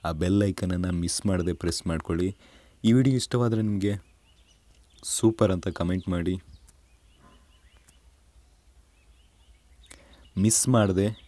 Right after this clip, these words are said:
ನಮ್ಮ ವಿಡಿಯೋವನ್ನು ನಿಮ್ಮ WhatsApp ಗ್ರೂಪ್‌ಗಳಲ್ಲಿ ಶೇರ್ ಬಟನ್ ಮೇಲೆ ಕ್ಲಿಕ್ ಮಾಡಿ.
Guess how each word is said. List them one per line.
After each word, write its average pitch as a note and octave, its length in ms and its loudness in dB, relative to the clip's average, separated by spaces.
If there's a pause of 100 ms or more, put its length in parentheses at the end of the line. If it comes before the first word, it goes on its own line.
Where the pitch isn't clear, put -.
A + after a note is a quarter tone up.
(140)
ನಮ್ಮ F2+ 180 -2
ವಿಡಿಯೋವನ್ನು F#2+ 580 2 (320)
ನಿಮ್ಮ F#2 220 -4
WhatsApp F2+ 540 -4
ಗ್ರೂಪ್‌ಗಳಲ್ಲಿ E2 760 -6 (240)
ಶೇರ್ F2+ 220 0
ಬಟನ್ E2+ 300 -6
ಮೇಲೆ E2 200 -6
ಕ್ಲಿಕ್ - 300 -8
ಮಾಡಿ. E2+ 240 -2